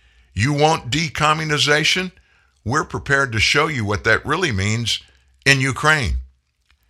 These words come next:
In his speech, he, he continued to undermine Ukraine's national sovereignty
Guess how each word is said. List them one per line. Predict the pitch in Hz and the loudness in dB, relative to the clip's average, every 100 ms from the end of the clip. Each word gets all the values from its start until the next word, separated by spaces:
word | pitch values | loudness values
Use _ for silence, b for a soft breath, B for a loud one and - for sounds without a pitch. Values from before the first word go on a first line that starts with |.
| _ _ _ _ _ _ _ _ _ _ _ _ _ _ _ _ _ _ - | _ _ _ _ _ _ _ _ _ _ _ _ _ _ _ _ _ _ -6
In | 131 | -2
his | 127 | 0
speech, | - 147 143 | 0 -2 -4
he, | 123 104 _ | -6 -8 _
he | 107 | -8
continued | 117 120 151 151 117 | -6 -6 -4 -4 -4
to | 92 - | -4 -2
undermine | 120 110 95 87 | -2 -2 -4 -2
Ukraine's | 87 82 110 104 95 | -4 -4 -4 -2 -2
national | 95 104 104 - 92 | 0 0 0 -2 -2
sovereignty | 85 - 92 90 82 71 95 | -2 0 -2 -2 -4 -4 -4